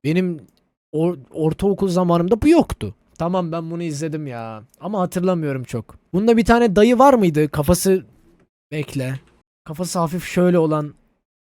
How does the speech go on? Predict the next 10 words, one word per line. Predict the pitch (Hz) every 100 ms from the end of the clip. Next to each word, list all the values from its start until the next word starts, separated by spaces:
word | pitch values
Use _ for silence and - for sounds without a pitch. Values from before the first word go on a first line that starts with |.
| _ _ _ _ _ 156
bir | 151
dayı | 170 175
var | 180 190
mıydı? | 139 117 113 110 _ _ _ _ _
Fesli | - 185 - 233
miydi | 247 185 143
o? | 113 98 _ _
Şöyle | - 180 214 196
miydi | 156 131
yani? | 123 110 101